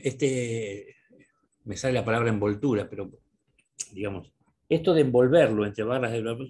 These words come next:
de valor absoluto nos remite un poco al costo de oportunidad en este sentido, en este sentido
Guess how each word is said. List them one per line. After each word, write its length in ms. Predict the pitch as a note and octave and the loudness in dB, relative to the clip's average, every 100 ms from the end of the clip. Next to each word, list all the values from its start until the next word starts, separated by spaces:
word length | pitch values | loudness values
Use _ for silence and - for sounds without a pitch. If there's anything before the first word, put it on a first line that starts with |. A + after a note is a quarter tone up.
| - | -10
de 120 | - | -6
valor 240 | G#2+ A#2 C#3 | -2 0 0
absoluto 640 | B2 C3 A#2+ B2 C3+ - _ _ _ _ _ _ _ _ _ _ | 0 0 0 0 -4 -4 _ _ _ _ _ _ _ _ _ _
nos 180 | B2 A#2+ | -6 -2
remite 320 | B2+ D3 D#3+ | -2 0 0
un 80 | C3+ | 0
poco 280 | C#3+ D#3 D3+ | 0 2 2
al 100 | G#2 | 0
costo 240 | B2 - | -2 -2
de 40 | A2+ | -4
oportunidad 680 | A2 F#2 A2+ C3 B2 B2 - - - | -4 -6 -2 2 2 0 -8 -16 -10
en 220 | A2+ D3 | -4 -2
este 240 | E3 - | -2 -2
sentido, 600 | - G2+ F#2+ F2+ E2 D#2+ _ _ | -4 -6 -8 -10 -10 -16 _ _
en 220 | G#2 G#2 | -4 0
este 340 | A#2+ - - | 0 -2 -6
sentido 540 | F2 F2+ F2 E2 - | -10 -12 -18 -20 -20